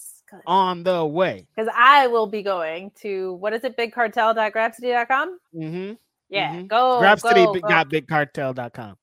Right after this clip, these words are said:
Speaker 1: Yeah, I'm dyslexic. Sorry, switch it. <laughs>
Speaker 2: Okay.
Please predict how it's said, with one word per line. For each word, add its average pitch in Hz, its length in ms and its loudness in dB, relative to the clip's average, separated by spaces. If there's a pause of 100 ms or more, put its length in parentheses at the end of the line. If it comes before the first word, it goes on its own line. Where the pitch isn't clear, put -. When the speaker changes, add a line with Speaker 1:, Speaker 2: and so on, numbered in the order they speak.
(140)
Speaker 1:
Yeah, 240 340 4
I'm 226 140 -8
dyslexic. 190 460 -10
Sorry, 185 220 -8
switch 226 220 -8
it. 220 280 -10
<laughs> 330 540 6 (100)
Speaker 2:
Okay. 240 160 4